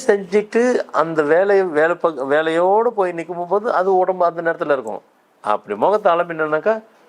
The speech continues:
அப்படியே லட்சுமி கடாட்சம் முகத்துல அப்படியே நிக்கணும்,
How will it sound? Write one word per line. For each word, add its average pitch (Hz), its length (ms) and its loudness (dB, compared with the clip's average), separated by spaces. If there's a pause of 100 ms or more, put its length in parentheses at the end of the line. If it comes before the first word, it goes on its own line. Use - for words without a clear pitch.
(360)
அப்படியே 127 420 0
லட்சுமி 135 380 -2
கடாட்சம் 143 520 -2
முகத்துல 127 340 0
அப்படியே 120 280 -6
நிக்கணும், 104 400 -10